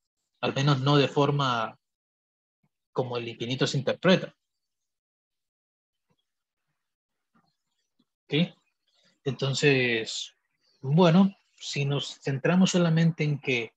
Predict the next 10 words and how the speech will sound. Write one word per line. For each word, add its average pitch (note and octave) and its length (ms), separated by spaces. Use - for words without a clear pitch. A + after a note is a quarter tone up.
en C#3+ 140
creerles C3+ 600
de C3+ 80
momento C3 560
y C3 100
decir, B2 320
ok, A#2 180
hay D3+ 280
una D3 180
función F3+ 800